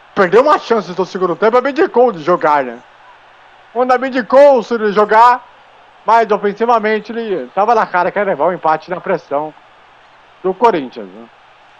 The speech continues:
Tá bem ali, jogada por dentro da área. Vem jogada ali o Sérgio Gomes. Pedrinho. Dominou. Tentou passe aberto. Passe foi errado. A bola voltou. Ih, errou o passe de novo.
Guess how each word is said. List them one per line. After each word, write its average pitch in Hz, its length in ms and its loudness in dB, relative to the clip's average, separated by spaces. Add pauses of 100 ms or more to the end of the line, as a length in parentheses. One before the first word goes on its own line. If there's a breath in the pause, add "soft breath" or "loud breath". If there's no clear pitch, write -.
(1300)
Tá 110 120 -6
bem 120 100 -4
ali, 147 220 -2
jogada 165 280 0
por 180 160 -2
dentro 180 240 -4
da 196 80 2
área. 143 380 -2 (1700)
Vem 123 120 -10
jogada 165 220 2
ali 190 120 0
o 180 60 0
Sérgio 202 280 0
Gomes. 175 400 0 (600)
Pedrinho. 185 600 0 (800)
Dominou. 190 540 2 (640)
Tentou 170 240 -4
passe 208 280 0
aberto. 185 520 0 (540)
Passe 127 240 -4
foi 180 80 -2
errado. 139 340 0 (880)
A 113 60 -14
bola 156 180 -2
voltou. 175 480 -2
Ih, 370 300 2
errou 143 220 0
o - 20 -4
passe 202 200 0
de 196 120 -6
novo. 185 320 0